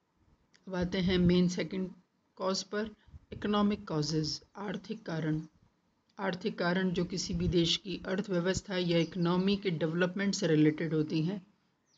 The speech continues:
आज शायद ये सोचा भी नहीं जा सकता कि कोई कंट्री बिना किसी आयात निर्यात के या इंटरनेशनल ट्रेड के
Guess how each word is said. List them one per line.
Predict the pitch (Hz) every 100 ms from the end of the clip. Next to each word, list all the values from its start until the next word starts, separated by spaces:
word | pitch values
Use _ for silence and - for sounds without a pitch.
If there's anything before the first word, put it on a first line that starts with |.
| _ _ _ _ _ _ _ _ _ _ - - - - -
आज | 190 202
शायद | 226 - 214 185
ये | 208
सोचा | 214 185 165 202 196
भी | 220
नहीं | 208 208
जा | 202 175
सकता | 156 170 - 170 160 - - - _ -
कि | 202
कोई | - 208 208
कंट्री | 185 175 175 185 185 - _ _ - -
बिना | 170 170 202
किसी | 214 214 - 196 190 - - - - - _
आयात | 180 175 180 180
निर्यात | 180 165 165 160 -
के | 196
या | 180 175
इंटरनेशनल | 160 160 165 165 175 - 180
ट्रेड | 175 202 160 156 156
के | 156